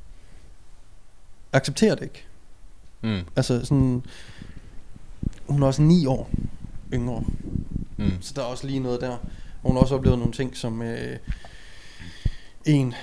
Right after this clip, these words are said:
Speaker 1: der er, øh, fem til ti år, ikke bør
Speaker 2: Mm.
Speaker 1: opleve, efter min mening.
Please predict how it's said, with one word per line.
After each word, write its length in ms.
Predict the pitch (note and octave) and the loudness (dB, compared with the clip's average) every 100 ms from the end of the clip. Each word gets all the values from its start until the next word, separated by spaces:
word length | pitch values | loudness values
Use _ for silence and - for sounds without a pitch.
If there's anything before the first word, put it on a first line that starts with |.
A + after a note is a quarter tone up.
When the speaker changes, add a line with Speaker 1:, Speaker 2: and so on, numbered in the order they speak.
| - - | -10 -4
Speaker 1:
der 60 | A#2+ | 0
er, 260 | B2 B2 - - - - B2+ | 2 2 0 -6 -6 -6 -4
øh, 340 | B2 A#2+ A#2 | -2 -2 -4
fem 260 | - C3 - | 0 0 0
til 140 | - | -6
ti 240 | - D3 C3 | -2 0 2
år, 180 | - B2 | 0 -4
ikke 120 | A#2+ - | -6 -8
bør 280 | A2 G#2+ - - - - - - A2+ | -6 -6 -8 -14 -14 -14 -14 -10 -4
Speaker 2:
Mm. 180 | F#2+ E2+ - - - - | -4 -4 -8 -10 -4 0
Speaker 1:
opleve, 400 | B2 B2 A2+ A#2+ - - - | 0 0 -6 -6 -2 0 2
efter 240 | B2 - A#2 | 2 2 0
min 240 | A#2 A#2 | 0 0
mening. 280 | A#2+ A#2+ | 0 -2